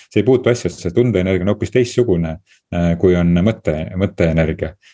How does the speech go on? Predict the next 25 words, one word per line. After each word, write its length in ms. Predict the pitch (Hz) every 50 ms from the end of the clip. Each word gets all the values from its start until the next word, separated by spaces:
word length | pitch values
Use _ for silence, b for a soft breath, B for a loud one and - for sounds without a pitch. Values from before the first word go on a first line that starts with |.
| b b
mõttetasand 560 | 107 110 110 - 101 90 - - 87 90 85
ja 40 | 87
tundetasand. 640 | 85 113 113 113 95 87 85 87 82 87 87 82 80 B B B B B B B B _ -
Ja, 340 | 92 87 87 87 87 87 85 95
ja 80 | 90
teadlikkus, 500 | 76 110 117 117 110 - 87 - 95 85 92 95 92
teadlik 320 | 107 110 113 101 101 90 -
tasand 360 | - 98 90 98 92 90 87
ja 80 | 92 95
alateadlik 540 | 104 120 117 95 87 90 87 82 85 85 -
ja 60 | 87
teadmatu 480 | 85 101 113 110 95 92 85 - - 87
tasand, 320 | - 87 85 85 85 78 - _
et 100 | - -
need 140 | - 95 85
on, 140 | 95 90 87
need 140 | 90 95 92
on 100 | 98 90
sellised 300 | 101 120 120 110 98 - -
tasemed, 420 | 107 113 117 110 101 90 85 85
mida 200 | 87 87 87 85
me 80 | 85 87
ei 40 |
saa 140 | 87 117 117 110
niimoodi 280 | 95 87 85 87 92